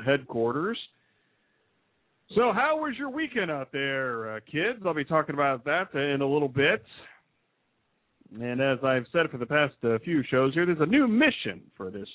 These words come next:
uh, show here. And, uh, the mission for this show will be to be broadcast live from the exhibit floor of the twenty twelve American Academy of Family Physicians meeting in the great city of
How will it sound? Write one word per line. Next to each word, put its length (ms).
uh, 100
show 340
here. 400
And, 340
uh, 260
the 100
mission 280
for 80
this 160
show 240
will 100
be 220
to 200
be 180
broadcast 640
live 460
from 300
the 420
exhibit 400
floor 520
of 100
the 260
twenty 260
twelve 560
American 340
Academy 400
of 60
Family 280
Physicians 500
meeting 360
in 240
the 320
great 260
city 200
of 100